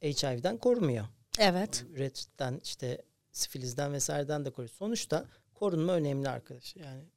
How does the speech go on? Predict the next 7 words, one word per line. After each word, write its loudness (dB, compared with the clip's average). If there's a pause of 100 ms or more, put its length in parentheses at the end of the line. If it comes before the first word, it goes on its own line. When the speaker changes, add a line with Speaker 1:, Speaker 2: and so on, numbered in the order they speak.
Speaker 1:
bunu 2
artık 2
Speaker 2:
Kesinlikle. 4
Speaker 1:
çok -2
şey 6
yapmamak 0
lazım. -18